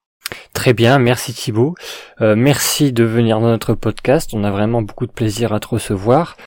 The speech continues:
On est, on est très content de t'avoir pour attaquer ce, ce gros sujet qu'est le nationalisme. Je pense que tu vas être d'une très grande aide et on va écouter, euh, avec attention tout ce que t'as à nous expliquer.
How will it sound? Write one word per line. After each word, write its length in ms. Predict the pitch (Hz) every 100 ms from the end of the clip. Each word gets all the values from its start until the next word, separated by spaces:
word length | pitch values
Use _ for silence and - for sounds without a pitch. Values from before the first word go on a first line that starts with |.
| _ _ 131
On 100 | 107
est, 180 | 110 113
on 120 | 104
est 80 | 101
très 160 | 117
content 300 | - 107 113
de 60 | 101
t'avoir 420 | 110 101 120 117
pour 200 | - 104
attaquer 420 | 101 113 - 117
ce, 400 | 107 - 95 92
ce 160 | 90 101
gros 240 | 90 107
sujet 420 | 120 - 117 117 123
qu'est 160 | -
le 140 | 98 101
nationalisme. 840 | 104 - - 208 151 139 104 98
Je 120 | 92
pense 220 | - 110 -
que 100 | 104
tu 220 | - 101
vas 100 | 98
être 220 | 95 101
d'une 260 | 92 90 101
très 200 | 123 110
grande 260 | 110 107
aide 140 | 117 110
et 80 |
on 100 | 95
va 260 | 92 92 92
écouter, 520 | 95 - - - 113
euh, 220 | 98 92 90
avec 240 | 98 98
attention 540 | 117 117 117 - 135 123
tout 120 | 117
ce 80 | -
que 120 | 117
t'as 160 | 107 104
à 40 |
nous 280 | 107 104 98
expliquer. 560 | - - 98 123 156